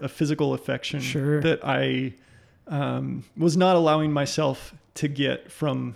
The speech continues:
Speaker 1: my spouse
Speaker 2: Sure.
Speaker 1: because of how I was acting and because of how that was affecting her.
Speaker 2: Yeah.
Speaker 1: And again, this is a hundred percent my issue.
Speaker 2: But you didn't know that
Speaker 1: I
Speaker 2: then.
Speaker 1: didn't know that at the time.
Speaker 2: Right, right.
Speaker 1: All I knew is that I was lonely and I needed tenderness.
Speaker 2: Yeah.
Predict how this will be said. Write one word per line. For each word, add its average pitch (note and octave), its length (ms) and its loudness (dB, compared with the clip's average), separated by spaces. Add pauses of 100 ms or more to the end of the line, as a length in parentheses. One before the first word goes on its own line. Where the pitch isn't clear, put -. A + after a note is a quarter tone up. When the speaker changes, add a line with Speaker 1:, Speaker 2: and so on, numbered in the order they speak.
Speaker 1:
my C3 180 -4
spouse - 440 -8
Speaker 2:
Sure. F3+ 280 -2 (240)
Speaker 1:
because D3 340 2
of C#3+ 140 -2
how D3+ 200 2
I C3 120 4
was C3 180 -4
acting B2+ 480 -6 (260)
and C#3+ 160 2
because C3+ 360 0
of D3 140 -2
how C3+ 180 -2
that C#3 180 0
was C3+ 100 -4
affecting B2+ 440 -4
her. C#3 300 -12 (100)
Speaker 2:
Yeah. D#3+ 200 -4 (220)
Speaker 1:
And C#3+ 300 0
again, C#3 420 0
this D3 220 -2
is C3+ 320 0 (220)
a - 40 -10
hundred E3 220 0
percent - 560 0
my C#3 240 4
issue. B2 420 0 (240)
Speaker 2:
But G#3 160 6
you A3 140 8
didn't A3 260 2 (100)
know F3+ 280 4
that A#2 260 -6 (300)
Speaker 1:
I - 20 -10
Speaker 2:
then. G3+ 120 8
Speaker 1:
didn't C#4 180 8
know G#3 140 10
that F3 120 10
at D3+ 80 6
the C#3 60 -4
time. C3 400 0
Speaker 2:
Right, D#3+ 240 -2
right. - 60 -10 (400)
Speaker 1:
All G3 180 12
I B3 100 8
knew F3+ 380 8
is D3+ 240 2
that D3+ 120 4
I C#3 80 6
was C#3 200 0
lonely E3 480 2
and D3 120 -2
I C3+ 60 2
needed C3+ 320 0
tenderness. B2 540 -6
Speaker 2:
Yeah. C#3 200 -4